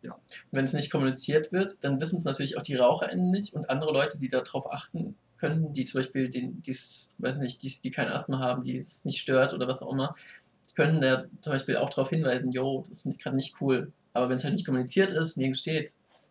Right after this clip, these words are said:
Speaker 1: Ja, und wenn du keine Schicht einteilst, um genau diese
Speaker 2: Ja.
Speaker 1: Kommunikation zu machen, weil es ja nicht wichtig, ähm, ja.
Speaker 2: Wir haben ja diese Studie,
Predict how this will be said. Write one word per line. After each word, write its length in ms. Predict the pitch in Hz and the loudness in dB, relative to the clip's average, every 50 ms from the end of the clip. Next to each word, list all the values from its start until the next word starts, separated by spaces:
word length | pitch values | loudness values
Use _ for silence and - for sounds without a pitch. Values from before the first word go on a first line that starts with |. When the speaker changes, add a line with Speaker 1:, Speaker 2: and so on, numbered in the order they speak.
| _ | _
Speaker 1:
Ja, 160 | - 143 139 | 0 0 0
und 120 | 139 135 131 | 0 0 0
wenn 120 | 143 135 | 0 0
du 40 | 139 | 2
keine 200 | - 147 139 135 | 0 0 0 2
Schicht 300 | - 185 175 - - - | 2 2 2 2 0 -4
einteilst, 520 | - 156 160 - - 139 139 139 - - | 0 0 0 0 0 -2 -2 -2 -2 -4
um 160 | 143 139 131 131 | -6 -6 -6 -4
genau 240 | - 135 131 131 | -4 -4 -4 -2
diese 200 | 131 131 127 131 | -4 -4 -4 -2
Speaker 2:
Ja. 80 | 131 127 | 0 2
Speaker 1:
Kommunikation 440 | 123 120 131 - 139 - - 147 143 | 2 2 0 -4 -6 -8 -8 -8 -8
zu 120 | - 143 | -6 -4
machen, 260 | 139 143 143 175 147 | -4 -2 -2 -2 -2
weil 120 | 139 135 135 | -2 -2 -4
es 120 | - - | -4 -4
ja 80 | 139 131 | -4 -4
nicht 160 | 131 127 - | -4 -4 -6
wichtig, 420 | 147 143 - - 156 160 - _ _ _ | -8 -8 -6 -8 -10 -10 -10 _ _ _
ähm, 300 | 143 131 131 135 139 143 - 147 | -10 -8 -8 -8 -10 -10 -12 -14
ja. 100 | 139 139 135 _ _ _ _ _ _ _ _ _ _ _ _ _ _ _ _ _ _ _ _ _ _ - - - - - - - - _ _ _ _ _ _ _ _ _ - | -14 -14 -14 _ _ _ _ _ _ _ _ _ _ _ _ _ _ _ _ _ _ _ _ _ _ -16 -14 -14 -14 -16 -18 -20 -20 _ _ _ _ _ _ _ _ _ -4
Speaker 2:
Wir 160 | - 151 156 | 2 4 4
haben 80 | 160 160 | 6 6
ja 120 | 151 143 | 4 4
diese 400 | 135 135 135 139 135 135 139 139 147 | 2 0 -2 0 0 2 2 6 6
Studie, 500 | 151 147 - 156 151 151 139 127 123 | 6 6 6 0 -4 -2 -2 -2 -2